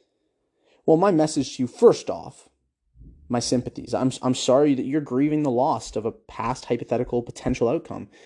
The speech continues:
that really only existed in your head. It wasn't reality, but I'm sorry you're grieving that, 'cause it is grief. Now, let's move on from the grief, 'cause you've gotten to lean into it.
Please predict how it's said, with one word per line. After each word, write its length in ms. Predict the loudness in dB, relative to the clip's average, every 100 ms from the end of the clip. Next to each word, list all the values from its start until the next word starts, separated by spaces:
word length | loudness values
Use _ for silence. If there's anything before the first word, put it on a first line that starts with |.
| -20 _ _
that 140 | -6
really 300 | 2 4 6
only 220 | 4 0 -4
existed 340 | -8 -10 -12
in 80 | -12
your 80 | -10
head. 380 | -6 -6 -8 -20 -16
It 60 | -8
wasn't 260 | -6 -6
reality, 340 | -8 -6 -6 -6
but 140 | -4
I'm 140 | -4 -2
sorry 340 | 0 2 2
you're 140 | -2
grieving 500 | -8 -6 -4 -4 -8
that, 380 | -8 -10 -14 -20 _ _ _ _ _ _ -6
'cause 140 | 2
it 60 | 4
is 140 | 2
grief. 440 | 0 -2 -4 -16 _ _ _ _ _ _ _ _ _
Now, 340 | 0 0 -2 -12 _ -20 -18 -2
let's 180 | -2 0
move 220 | 0 4
on 240 | 4 4
from 160 | 2 -2
the 60 |
grief, 360 | -2 -6 -8 -10
'cause 160 | -12 -10
you've 100 | -4
gotten 240 | 0 0
to 60 | 0
lean 240 | 2 4
into 280 | 4 4 4
it. 280 | 4 2